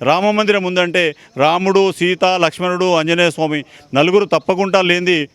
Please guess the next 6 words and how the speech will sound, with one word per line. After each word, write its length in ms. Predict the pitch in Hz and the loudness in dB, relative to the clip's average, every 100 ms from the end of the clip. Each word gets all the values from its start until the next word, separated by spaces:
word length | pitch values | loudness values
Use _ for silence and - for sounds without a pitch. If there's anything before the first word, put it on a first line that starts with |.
| - 127 | -6 -2
గుడి 140 | 147 | 0
ఉండదు. 340 | 156 143 127 - _ _ - - - - | 0 0 -4 -6 _ _ -20 -20 -20 -2
బాలరాముడని 920 | 117 170 202 208 202 202 190 196 165 - - | 0 2 2 0 0 0 0 0 -4 -8 -2
ఆయన 180 | 147 170 | 0 2
ఒంటరిగా 440 | 160 160 190 202 | 0 0 0 2
ఉన్నట్టుగానే 680 | 185 185 180 160 185 175 156 | 0 0 -2 0 0 0 0